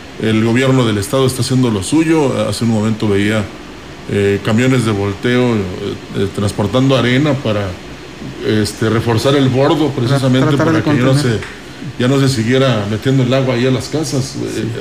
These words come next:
Speaker 1: hablaba ayer una persona que dice, "No, ya estamos abandonando", dice, "porque en la casa de allá de la mera orilla, este, eh, ya está arriba de la segunda planta, eh, el agua, dice, tres metros fácil", dice.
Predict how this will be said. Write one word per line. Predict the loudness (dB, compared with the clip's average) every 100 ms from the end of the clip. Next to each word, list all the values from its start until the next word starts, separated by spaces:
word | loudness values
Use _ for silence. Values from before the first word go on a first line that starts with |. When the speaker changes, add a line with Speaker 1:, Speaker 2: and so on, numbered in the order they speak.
| -4
Speaker 1:
hablaba | 0 4 4
ayer | 4
una | 2 2
persona | 0 -2 0 2 2 -2 -10 -18 -18 -10 -2
que | 0 2 2 0
dice, | 0 0
"No, | 2 4
ya | 2
estamos | 2 2 2 2
abandonando", | 2 4 4 2 2
dice, | 2 2
"porque | 0 -4 -2
en | 0
la | 0 0
casa | 0 2
de | 2
allá | 2 2
de | 2
la | 2
mera | 2 2
orilla, | 4 2 2 0 -2 -12 -18 -18 -20 -20 -20 -8
este, | -2 0 -2 0 2 2 2 2 0 -4 -8 -4
eh, | 0 0 2
ya | 2 2 0 -2 -2
está | -2 0 0
arriba | 2 2 4
de | 2
la | 0 -2
segunda | 0 0 2
planta, | 0 0 0 -2 -4 -4 -10 -16 -12 -4
eh, | 0 0 0
el | 0 2
agua, | 4 2 0 -4 -14 -12
dice, | -6 -2 -2 0
tres | 0 2
metros | 2 0 0 0
fácil", | 0 0 -4
dice. | -8 -14